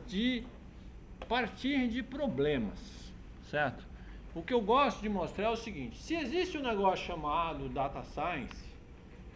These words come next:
por que isso é importante?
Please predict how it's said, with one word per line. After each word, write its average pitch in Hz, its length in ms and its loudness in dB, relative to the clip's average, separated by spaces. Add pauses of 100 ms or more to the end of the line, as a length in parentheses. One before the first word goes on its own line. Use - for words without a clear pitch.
(120)
por 277 160 -4
que 302 180 0
isso 294 560 2
é 247 220 6
importante? 233 1080 0